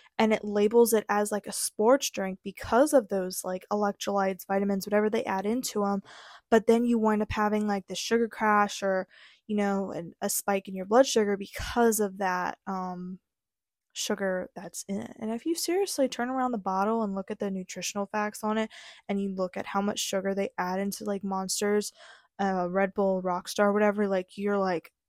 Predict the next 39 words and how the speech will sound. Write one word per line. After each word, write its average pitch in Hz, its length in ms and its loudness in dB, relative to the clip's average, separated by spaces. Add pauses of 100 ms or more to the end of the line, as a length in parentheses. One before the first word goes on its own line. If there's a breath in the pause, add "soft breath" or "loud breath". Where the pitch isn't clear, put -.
(140)
you're 220 300 4
asking 220 680 0 (300)
for - 140 -2
disaster. 175 640 -4
Like, 190 240 -8
you're 196 120 -2
just 202 300 -4
looking 190 320 -8
for - 240 -4
it. - 100 -4 (1400 loud breath)
So - 140 4
I 233 60 6
really 226 280 6
don't 208 240 0
suggest 208 440 -6
those. 233 500 -4 (220 loud breath)
Um, 247 540 6 (500)
Reign 214 400 2
and 269 160 0
Bang, 202 440 2 (140)
they're 220 140 0
super 240 440 0
high 202 340 0
in 202 160 0
caffeine, 196 580 -2
like, 190 140 -4
crazy 202 420 0
amounts, 190 500 0 (480 loud breath)
but - 80 -6
they 226 60 8
also 240 320 10
have 240 200 8
your 226 100 4
B 214 160 0
C 214 160 -2
double 208 280 2
A's 208 240 2
in 208 100 2
'em. 214 220 2